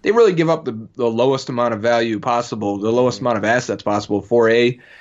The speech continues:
top five receiver. Now, if they can get him right, if they can get him back in the program and get him going, then it, it's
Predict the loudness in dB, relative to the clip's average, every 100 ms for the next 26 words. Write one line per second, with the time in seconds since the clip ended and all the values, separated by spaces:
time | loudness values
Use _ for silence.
0 | -18 -4 -4 0 0 0 -2 -6 -6 -6
1 | -4 -4 -2 -4 -4 -4 0 0 0 0
2 | 2 0 0 -4 -2 -2 -2 -2 -2 -6
3 | -8 -2 -2 0 -2 0 -2 -2 -2 0
4 | 0 2 0 0 -2 -4 -4 -4 -4 -6
5 | -8 -10